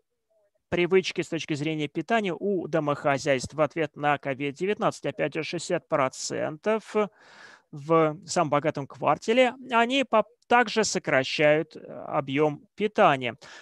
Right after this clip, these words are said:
Что касается качества рациона, то, что видите с правой стороны, видите, что самые бедные, они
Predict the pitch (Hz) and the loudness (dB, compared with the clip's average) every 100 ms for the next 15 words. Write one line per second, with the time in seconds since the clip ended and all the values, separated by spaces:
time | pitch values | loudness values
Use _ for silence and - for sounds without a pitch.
0 | - - 294 269 233 - 233 226 - 208 | -18 0 2 4 4 6 6 6 2 2
1 | 214 208 202 - 196 196 - 247 240 175 | 2 2 -2 2 2 2 0 0 2 2
2 | 135 127 - 135 131 160 - 120 120 123 | -2 -8 -10 -8 -6 -8 -6 -4 -4 -6
3 | - 214 233 - 214 - 190 170 - 143 | -4 -4 -4 -6 -8 -4 -2 -2 0 -2
4 | 120 127 123 131 113 131 196 226 233 - | -2 -8 -6 -8 -8 -8 -6 -6 -8 -16
5 | - - 233 240 247 262 | -20 0 4 4 2 -4